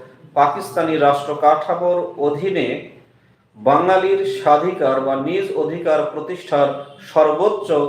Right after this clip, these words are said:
কর্মসূচি। বস্তুত ছয় দফা ছিল বাংলাদেশের স্বাধীনতার পক্ষে একটি বলিষ্ঠ পদক্ষেপ, যার মাধ্যমে বাঙালির মুক্তি সংগ্রাম নতুনভাবে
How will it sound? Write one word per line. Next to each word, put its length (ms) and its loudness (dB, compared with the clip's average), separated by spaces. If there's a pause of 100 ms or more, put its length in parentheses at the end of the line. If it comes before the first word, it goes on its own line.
(280)
কর্মসূচি। 800 0 (920)
বস্তুত 560 -4
ছয় 180 6
দফা 300 2
ছিল 340 2
বাংলাদেশের 1000 -2 (260)
স্বাধীনতার 680 2
পক্ষে 380 0
একটি 760 -2 (280)
বলিষ্ঠ 540 0
পদক্ষেপ, 680 0 (540)
যার 240 4
মাধ্যমে 680 -4 (200)
বাঙালির 640 0
মুক্তি 440 -4
সংগ্রাম 580 2 (300)
নতুনভাবে 1200 -2